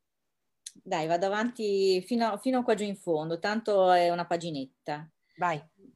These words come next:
Speaker 1: Mecare affermava che ogni tanto riusciva a vederli, che avevano nuclei minuscoli di materia fisica e grandi corpi di energia turbinante che paragonava a tempeste di fulmini e di vento.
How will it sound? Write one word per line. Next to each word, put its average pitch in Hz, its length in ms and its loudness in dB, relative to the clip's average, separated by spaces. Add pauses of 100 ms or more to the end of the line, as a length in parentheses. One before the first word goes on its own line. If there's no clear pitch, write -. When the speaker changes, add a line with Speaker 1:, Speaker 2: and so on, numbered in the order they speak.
(220)
Speaker 1:
Mecare 269 640 -2
affermava 185 720 -4
che 196 140 -8
ogni 180 220 -6
tanto 220 580 -2
riusciva 190 400 -4
a 185 40 0
vederli, 151 840 -6
che - 120 -10
avevano 202 380 -2
nuclei 220 460 0
minuscoli 196 580 -4
di 180 80 -6
materia 180 500 -2
fisica 156 720 -8
e 175 120 -6
grandi 202 460 0
corpi 226 400 -2
di 180 140 -4
energia 175 460 -4
turbinante 156 920 -8
che 170 140 -6
paragonava 185 600 -2
a 196 40 -4
tempeste 175 640 -6
di 156 120 -10
fulmini 247 680 -2
e 170 140 -8
di 165 160 -8
vento. 143 720 -8